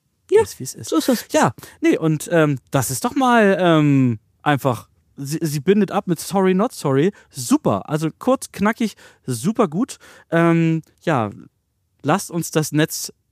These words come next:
Speaker 2: besser machen, indem wir Spam-Reports <laughs> nutzen. Und, äh, ja, jetzt wird hier by law sozusagen einfach mal dieser Spam weggespült.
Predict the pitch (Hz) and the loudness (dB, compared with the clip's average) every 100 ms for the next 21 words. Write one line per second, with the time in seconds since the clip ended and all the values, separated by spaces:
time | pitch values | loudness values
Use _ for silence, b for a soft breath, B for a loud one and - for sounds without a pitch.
0 | _ 156 190 170 143 151 147 127 120 131 | _ -2 0 0 0 -2 -4 -6 -4 -4
1 | 131 127 - 160 240 165 - 151 143 - | -4 -6 -2 0 2 2 2 0 0 -2
2 | 139 131 - 147 247 - B B B - | -2 -2 -2 -8 -8 -10 B B B 0
3 | 160 160 160 - 156 147 147 139 139 139 | 2 2 -2 -2 2 4 4 2 2 0
4 | 143 - 175 120 104 - _ _ _ _ | -2 -2 -2 -2 -4 -10 _ _ _ _
5 | _ - 135 - - - _ _ _ _ | _ -6 -6 -6 -14 -20 _ _ _ _
6 | - 117 143 190 - 170 160 156 135 107 | -18 -2 0 0 -2 2 2 0 -8 -2
7 | 147 190 180 165 190 151 113 113 - 113 | 2 6 6 6 6 2 0 -2 -4 -6
8 | 98 98 98 113 190 - _ _ _ _ | -4 -2 -2 -4 -6 -8 _ _ _ _
9 | - 127 131 139 120 113 110 110 113 B | -6 -4 -4 -6 -2 0 2 0 -2 B
10 | B B - 113 110 - - - 123 123 | B B -6 0 0 -2 -8 -2 0 2
11 | 127 127 120 - 135 - 107 - 92 87 | 2 0 -2 -2 -2 -2 -6 -6 -8 -8